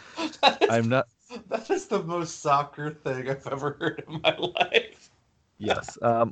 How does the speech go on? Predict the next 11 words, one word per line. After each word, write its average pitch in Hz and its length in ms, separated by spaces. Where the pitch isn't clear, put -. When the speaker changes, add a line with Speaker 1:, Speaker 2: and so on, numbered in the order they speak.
Speaker 2:
last 127 380
season 131 440
they 110 140
split 113 340
their 110 140
time 104 480
between 101 420
playing 104 400
at 98 80
Ohio 104 320
Dominican. 104 640